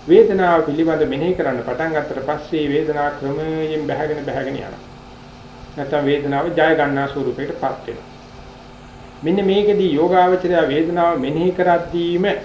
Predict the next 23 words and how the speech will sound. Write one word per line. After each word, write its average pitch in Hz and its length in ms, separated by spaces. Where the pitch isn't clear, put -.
වේදනාව 165 600
වැඩි 147 320
වෙන 233 260
ස්වරූපයට 135 800
හිත 135 220
යොදලා 120 320
බැලුවොත් 147 460
හොඳට 175 600
යෝගාවචරයට 131 680
දැක් 123 160
ගන්න 143 220
පුළුවන් 135 380
වෙයි. 135 180
මේ 170 220
වේදනාවේ 196 680
යම් 196 160
කිසි 214 240
ප්‍රමාණයක් 220 720
එහාට 196 440
ගියාම 127 360
නැත්නම් 123 320
සමාජ 139 340
මුලදිම 170 460